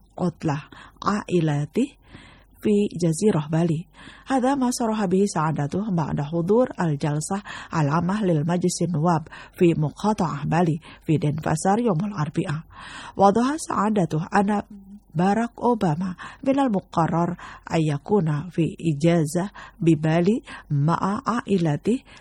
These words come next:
لمدة خمسة أيام في الفترة من الثالث والعشرين حتى الثامن والعشرين منه ألفين وسبعة عشر. ومع ذلك فقد قال أنه ليس على علم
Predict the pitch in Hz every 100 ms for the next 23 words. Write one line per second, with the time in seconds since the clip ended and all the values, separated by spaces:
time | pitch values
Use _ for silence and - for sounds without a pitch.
0 | - 165 151 208 175 156 156 147 156 202
1 | 269 - 202 - 156 160 175 190 160 -
2 | - - _ - 165 143 190 185 170 160
3 | 170 - - 156 160 143 156 - - -
4 | 135 175 175 202 - 151 170 156 190 196
5 | 202 - - 156 151 156 - - - 196
6 | 190 196 233 226 196 170 - 175 156 147
7 | 170 156 202 - 233 240 - 151 175 180
8 | - - 165 147 - 147 151 170 170 135
9 | - 160 151 - - - - - - 320
10 | 294 220 185 160 165 - - - - 131
11 | 160 156 151 233 202 151 240 214 220 254
12 | 247 196 220 - - 175 156 196 - 196
13 | 214 208 165